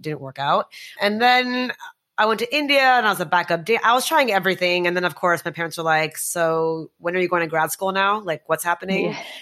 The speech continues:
Speaker 1: I wasn't
Speaker 2: Yeah.
Speaker 1: gonna go to med school 'cause I got a C in organic chem. So I'm like, "That's not happening." Went to law school, did the law thing.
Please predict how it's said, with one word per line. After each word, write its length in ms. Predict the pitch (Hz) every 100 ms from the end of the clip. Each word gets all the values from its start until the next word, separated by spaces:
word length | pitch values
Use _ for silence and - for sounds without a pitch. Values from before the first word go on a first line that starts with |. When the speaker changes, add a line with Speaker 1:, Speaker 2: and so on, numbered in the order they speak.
| -
Speaker 1:
I 80 | -
wasn't 200 | 190 208
Speaker 2:
Yeah. 60 | 202
Speaker 1:
gonna 80 | 202
go 80 | 190
to 60 |
med 200 | 170 220
school 280 | - 170 165
'cause 120 | 165
I 20 | 156
got 120 | 156
a 40 |
C 540 | 147 - 185 175 175 175
in 80 | 170
organic 380 | 165 170 165
chem. 320 | - 190 165 156
So 120 | 156
I'm 60 |
like, 120 | 147 147
"That's 200 | 202 -
not 100 | 160
happening." 500 | 151 147 147 147 156 - - _
Went 160 | 180 196
to 80 | 220
law 200 | 196 185
school, 300 | - 185 175
did 100 | 170
the 80 | 202
law 200 | 180 170
thing. 580 | 170 160 156 156 165